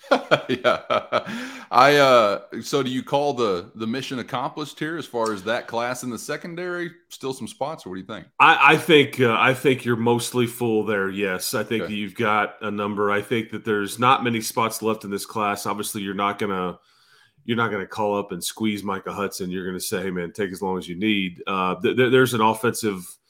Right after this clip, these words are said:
Speaker 2: line component that if there's the right person that says yes, I think they would have loved to have had Cameron Poe. He ended up
Speaker 1: Oh,
Speaker 2: choosing
Speaker 1: yeah.
Speaker 2: to go to Alabama. Uh, but there, there's a few, you know, and, and then, and then you kinda, you know, you maybe save one for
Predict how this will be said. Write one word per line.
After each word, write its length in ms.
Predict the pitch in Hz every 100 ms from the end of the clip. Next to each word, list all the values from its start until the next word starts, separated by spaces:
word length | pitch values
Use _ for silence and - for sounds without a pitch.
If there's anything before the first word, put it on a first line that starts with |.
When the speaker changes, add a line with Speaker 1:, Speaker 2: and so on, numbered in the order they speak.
| _ _ _ _ _ -
Speaker 2:
line 520 | 104 104 110 113 110
component 680 | - 107 - 120 113 110 -
that 160 | 104
if 120 | 104 -
there's 240 | 107 101
the 100 | 107
right 260 | 95 104 -
person 360 | 117 107 -
that 100 | 101
says 340 | - 113 98 104
yes, 520 | 104 101 101 - -
I 60 | 95
think 160 | 110
they 60 | 110
would 120 | 101
have 120 | 98 90
loved 240 | 104 98
to 60 | 98
have 100 | 90
had 300 | 101 95 -
Cameron 320 | 113 101 92
Poe. 380 | - 104 101 98
He 100 | 104 95
ended 180 | 98 95
up 100 | 95
Speaker 1:
Oh, 20 |
Speaker 2:
choosing 320 | - 90 90 90
Speaker 1:
yeah. 60 |
Speaker 2:
to 40 | 87
go 80 | 95
to 60 |
Alabama. 680 | 95 98 90 98 98 98 95 - _ _ - _ _ _
Uh, 160 | 95 95
but 100 | 92
there, 160 | 151 147
there's 180 | 143
a 60 | 123
few, 480 | 123 135 131 123 113
you 100 | 120
know, 420 | 107 101 98 101
and, 140 | 127 127
and 160 | 147
then, 120 | 170 165
and 160 | 151
then 80 | 160
you 200 | 143 131
kinda, 260 | 123 143 123
you 140 | 131
know, 60 | 127
you 160 | 123
maybe 200 | 120 117 104
save 420 | - 113 110 101
one 340 | 101 107 107
for 480 | 104 107 104 98 92